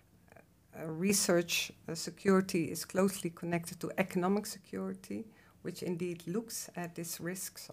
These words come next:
of, the risks of R and D. And I, I think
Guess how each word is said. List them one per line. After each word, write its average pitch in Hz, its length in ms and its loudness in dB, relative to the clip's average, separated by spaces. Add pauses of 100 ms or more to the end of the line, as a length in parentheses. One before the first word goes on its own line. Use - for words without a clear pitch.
of, 160 380 -10 (140)
the 151 60 -8
risks 165 380 -8
of 156 200 -8
R 170 180 8
and 165 120 8
D. 185 280 2 (880)
And 170 460 10 (360)
I, 202 260 12
I 214 40 12
think 247 320 8